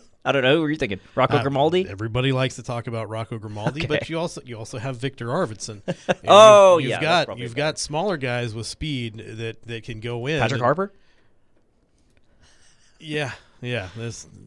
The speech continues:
Speaker 2: there's a blast from the past. Um,
Speaker 1: Muggsy Bogues?
Speaker 2: Ooh,
Speaker 1: <laughs>
Speaker 2: maybe get Spud Webb in here.
Speaker 1: Spud
Speaker 2: Which
Speaker 1: Webb?
Speaker 2: sport are we talking about now?
Speaker 1: Yeah, I don't know.
Speaker 2: It's crazy time in the studio.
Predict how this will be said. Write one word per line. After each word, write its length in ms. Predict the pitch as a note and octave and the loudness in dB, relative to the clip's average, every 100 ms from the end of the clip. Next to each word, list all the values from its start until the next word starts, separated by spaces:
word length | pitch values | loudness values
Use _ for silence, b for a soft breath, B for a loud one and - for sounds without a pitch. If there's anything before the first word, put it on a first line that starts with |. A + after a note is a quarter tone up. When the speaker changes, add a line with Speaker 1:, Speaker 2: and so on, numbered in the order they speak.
| - | -20
Speaker 2:
there's 240 | - B2 | -14 -12
a 60 | A2+ | -12
blast 340 | G#2+ A2 G#2 | -12 -12 -12
from 80 | - | -14
the 80 | G#2+ | -14
past. 400 | - G#2 G2+ - - | -12 -12 -14 -14 -8
Um, 280 | D3+ C3 | -6 -6
Speaker 1:
Muggsy 300 | G#2 A2+ C3+ | -6 -6 -4
Bogues? 380 | C3 D#3+ G#3+ - - - - | -2 -2 -2 -12 -20 -14 0
Speaker 2:
Ooh, 420 | F#3+ D#4+ G3 D#2+ - - - | 2 4 2 -2 -10 -10 -12
Speaker 1:
<laughs> 280 | - - - | -12 -12 -10
Speaker 2:
maybe 240 | B2+ C#3+ | -6 -6
get 160 | C3+ C#3 | -6 -8
Spud 340 | - - C#3+ | -8 -6 -6
Webb 320 | C3+ D3+ G#3+ D3+ | -4 -4 -4 -6
in 100 | F#2+ | -8
here. 280 | G#2 G2 F#2 | -12 -14 -8
Speaker 1:
Spud 140 | A2+ | -6
Speaker 2:
Which 80 | D#3 | -2
Speaker 1:
Webb? 120 | F3+ | 0
Speaker 2:
sport 160 | A3+ C4+ | 0 -2
are 60 | |
we 100 | D3+ | -6
talking 320 | A#2 B2 G#2+ G2 | -6 -6 -8 -10
about 320 | F#2 F2+ F2 | -12 -14 -16
now? 120 | F2 | -14
Speaker 1:
Yeah, 160 | E2 A#2 | -10 -6
I 20 | |
don't 120 | A#2+ | -6
know. 100 | B2 | -6
Speaker 2:
It's 200 | A2+ - | -6 -8
crazy 500 | - - F3 E3+ A#2+ | -16 -10 -8 -8 -10
time 420 | A2 A#2 G#2 G2 F#2+ | -12 -12 -12 -14 -14
in 60 | |
the 100 | G2 | -14
studio. 540 | - - A2+ G2+ F#2 | -14 -12 -12 -14 -16